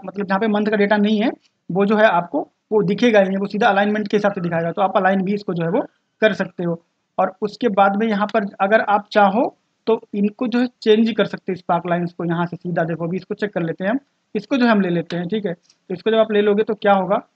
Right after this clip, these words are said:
Preview करके देख लेते हैं। आपकी spark line जो है वो line के हिसाब से change हो जाएगी। यहाँ पर अगर आप इसको होवर ओवर करोगे तो आपको data properly जो है visible होगा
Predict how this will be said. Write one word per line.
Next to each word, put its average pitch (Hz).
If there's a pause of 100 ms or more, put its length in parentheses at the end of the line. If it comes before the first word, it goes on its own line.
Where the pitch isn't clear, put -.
(140)
Preview 190
करके 202
देख 190
लेते 180
हैं। 247 (1700)
आपकी 180
spark 208
line 220
जो 226
है 247
वो 262
line 214
के 233
हिसाब 202
से 349 (400)
change 233
हो 220
जाएगी। 175
यहाँ 196
पर 214
अगर 196
आप 196
इसको 202
होवर 196
ओवर 208
करोगे 202
तो 208
आपको 196
data 180
properly 185
जो 202
है 196
visible 175
होगा 196